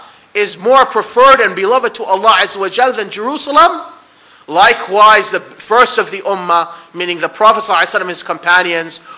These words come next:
are better than those who will be at the end of time, even though they will be with the Prophet Isa alayhi salam. And indeed in the Prophet's sunnah,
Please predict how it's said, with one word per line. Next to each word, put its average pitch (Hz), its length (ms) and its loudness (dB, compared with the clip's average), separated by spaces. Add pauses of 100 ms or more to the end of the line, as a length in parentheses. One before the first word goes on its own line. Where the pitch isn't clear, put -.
are 180 140 2
better 254 320 0
than 202 200 -4
those 196 300 -2
who 196 80 -8
will 170 60 -6
be 165 160 -6
at 160 100 -8
the 156 160 -8
end 214 240 0
of - 200 -10
time, 143 380 -4 (280)
even 277 200 -2
though 233 80 2
they 208 120 0
will 190 100 0
be 185 160 -4
with 170 260 -6
the 180 60 -10
Prophet 160 400 -2
Isa 151 220 -8
alayhi 135 320 -6
salam. 131 360 -10 (3500)
And 220 180 -2
indeed 247 380 -2
in 240 80 -4
the 214 80 0
Prophet's 233 460 2
sunnah, 220 640 0